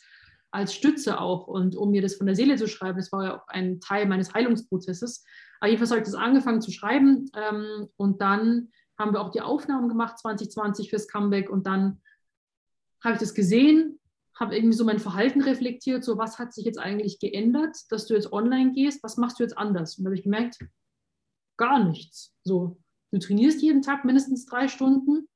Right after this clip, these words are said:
du wiegst alles ab und kannst dich nicht ohne App, eine App, App ernähren und kannst, schaffst es auch nicht mal essen zu gehen. Und dann habe ich gesagt so, das sind keine guten Voraussetzungen. Und dann habe ich mich vorhin im Video gesehen, habe mich nicht erkannt. Und dann habe ich gesagt so, nee, das, das funktioniert nicht und musste da das Ganze auch dann wieder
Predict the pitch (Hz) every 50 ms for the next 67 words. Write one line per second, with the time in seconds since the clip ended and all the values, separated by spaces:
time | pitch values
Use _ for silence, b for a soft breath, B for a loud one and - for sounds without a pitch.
0 | _ _ _ _ - 214 202 214 240 240 - - - - - 208 208 202 - -
1 | - 277 - - _ - 214 220 226 220 - - - 240 233 226 - 233 202 240
2 | 240 240 226 220 214 - 202 202 - 220 214 214 - 202 214 - - - 240 -
3 | 208 185 185 170 175 190 208 226 240 226 - 196 202 202 196 - _ _ _ _
4 | _ - - 208 214 202 - 240 233 - - - - - 208 233 233 240 220 208
5 | 202 - 196 - 196 185 - 185 175 185 175 175 175 170 _ _ _ _ _ _
6 | _ _ _ _ _ _ _ _ - 196 214 220 226 220 220 220 208 - 226 214
7 | 220 226 226 214 - _ _ _ _ _ _ _ _ _ _ - 185 175 - 190
8 | 190 - - 226 254 311 277 285 285 294 277 254 240 233 202 202 214 - 190 180
9 | - - 180 180 175 185 185 202 208 214 214 220 - - 240 240 - - 226 214
10 | 208 208 208 196 254 262 285 262 233 247 226 240 247 226 226 - 214 208 - 202
11 | 202 190 196 180 - 208 214 254 320 - - _ _ _ _ _ _ _ _ _
12 | _ _ _ _ _ - 208 214 220 220 214 220 233 220 220 220 233 240 220 208
13 | - - - - 208 185 - - 226 214 - - 202 208 247 277 277 269 269 269
14 | 262 - - - 208 202 - - - 202 196 202 226 226 220 - 202 196 202 202
15 | 214 233 226 226 - 233 233 220 - 220 - 196 - 220 208 196 196 196 196 196
16 | 196 202 196